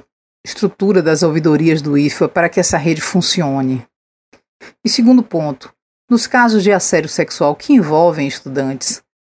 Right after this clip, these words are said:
uma maneira de proteger a vítima não seria acolher a denúncia diretamente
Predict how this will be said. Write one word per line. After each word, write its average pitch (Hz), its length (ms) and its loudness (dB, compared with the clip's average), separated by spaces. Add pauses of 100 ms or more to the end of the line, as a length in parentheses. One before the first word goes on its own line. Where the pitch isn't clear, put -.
(140)
uma 240 140 6
maneira 180 380 4
de 180 60 -4
proteger 180 680 2
a 147 40 -2
vítima 147 420 -4
não 175 100 0
seria 185 540 2
acolher 202 460 2
a 220 60 2
denúncia 160 480 -2
diretamente 180 1040 -2